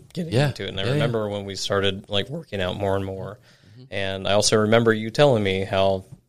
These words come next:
Speaker 1: you know, that wasn't your thing
Speaker 2: Yeah.
Speaker 1: for a long time,
Speaker 2: Yep.
Speaker 1: um, because you're focusing on business and focusing on
Speaker 2: Mm-hmm.
Speaker 1: other things. And, um, I remember a story about, I think it was,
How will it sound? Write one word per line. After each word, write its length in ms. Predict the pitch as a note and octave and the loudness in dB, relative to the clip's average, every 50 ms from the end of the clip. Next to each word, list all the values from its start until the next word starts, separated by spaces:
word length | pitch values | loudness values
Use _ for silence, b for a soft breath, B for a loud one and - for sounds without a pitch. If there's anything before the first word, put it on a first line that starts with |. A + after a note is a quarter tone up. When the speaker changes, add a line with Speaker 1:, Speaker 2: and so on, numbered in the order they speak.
| _ _ - | _ _ -10
Speaker 1:
you 80 | A2+ | -8
know, 240 | F#2 F2 F2+ F#2+ F2 - _ _ _ | -6 -6 -6 -8 -10 -14 _ _ _
that 180 | - F#2 G#2 - | -8 -6 -4 0
wasn't 300 | G#2+ A2+ A2 A#2 - - | 0 0 2 0 0 2
your 120 | A#2+ - | 2 2
thing 400 | - - C3+ A#2 G#2 G#2 G2 F#2+ - - | 4 6 4 4 4 2 -6 -10 -6 -2
Speaker 2:
Yeah. 240 | G2+ A#2+ C#3 C3 - - _ - | 0 2 2 0 -2 -6 _ -10
Speaker 1:
for 80 | G#2+ | -6
a 60 | G#2 | -2
long 260 | G2 G2 G#2+ A#2 A#2+ A#2 | 2 4 4 4 4 2
time, 380 | - C3+ B2+ A2+ G#2 G2 G2 | 0 0 2 2 2 2 2
Speaker 2:
Yep. 180 | F#2+ A#2 A#2 - - _ - | 0 -2 -4 -6 -10 _ -10
Speaker 1:
um, 340 | - G#2 G2 G2 F#2+ F#2+ F#2 | -8 -8 -6 -6 -6 -6 -4
because 300 | F#2 F#2 - E3+ D3 C3+ | -4 -4 -2 -2 -2 -2
you're 220 | F#3 E3+ F3 E3 | -4 -4 -6 -8
focusing 520 | D#3 - - G2+ G2 B2+ - - G#2 G2+ G2+ | -8 -4 -4 -4 -2 -2 -2 0 0 0 2
on 220 | G2+ G2+ G2+ G2+ | 0 0 2 2
business 480 | G2+ A2 G#2+ A2+ A2+ A2 G#2+ G#2 - - | 2 4 4 4 2 2 4 2 2 2
and 160 | G2+ G2 F#2 | 0 -2 -2
focusing 480 | G#2 G2+ G2 G#2+ G2 - G#2+ G#2 G2+ | -2 -2 0 0 0 0 0 -2 -2
on 160 | G2+ G2 G2+ A2+ B2+ C#3 | -2 -2 -2 -2 -4 -4
Speaker 2:
Mm-hmm. 80 | C3+ A2 | -4 -6
Speaker 1:
other 160 | G#2+ A2 G2 | -6 -6 -6
things. 440 | - - G2 F#2+ G2 G2 G2 F#2+ G2 | -6 -6 -4 -4 -4 -4 -4 -4 -4
And, 240 | F#2 F#2 F#2+ F#2 F#2 - B B B B B B B B B B B B B B | -4 -4 -4 -6 -8 -10 B B B B B B B B B B B B B B
um, 420 | - F#2 F2+ F2+ F2+ F2+ F2 F#2 - - _ _ _ _ _ _ _ _ _ _ _ _ _ _ _ _ _ - | -8 -6 -4 -4 -4 -4 -6 -8 -10 -14 _ _ _ _ _ _ _ _ _ _ _ _ _ _ _ _ _ -6
I 60 | G#2+ | -6
remember 420 | G2 G2 G2 G2 G2+ G2+ G#2 G3+ | -4 -2 -2 -2 -2 -2 -2 -2
a 60 | F3+ | 0
story 320 | G2 - - A2 G2+ G2+ G2+ | 0 0 2 2 4 4 4
about, 320 | F#2+ G2+ G2 F#2+ G2 - - | 4 4 4 4 4 0 -2
I 80 | - G2+ | -6 -4
think 180 | - - A2 - | -2 -2 0 0
it 80 | A2+ | 0
was, 400 | - G2+ G2+ F#2+ F#2 - - - | -2 0 0 2 2 2 2 -2